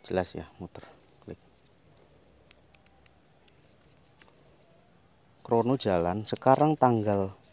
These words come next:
ini kondisi terkininya, sekarang tanggal enam Maret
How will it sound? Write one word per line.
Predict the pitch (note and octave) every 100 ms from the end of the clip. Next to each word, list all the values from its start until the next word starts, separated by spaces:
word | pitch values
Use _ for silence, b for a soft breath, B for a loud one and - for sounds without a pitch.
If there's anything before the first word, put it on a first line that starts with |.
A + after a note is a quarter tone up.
| _ _ _ _ _ _ _ _ _ - - -
ini | B2+
kondisi | - A#2+ G#2+ A2
terkininya, | - - G#2+ G2+ F#2+ G2+ B2 - -
sekarang | - - A#2 B2 B2+
tanggal | A#2 A2 G#2 G2+ - -
enam | C#3 C#3+ C3+ C3+
Maret | C#3 C#3 A2 G2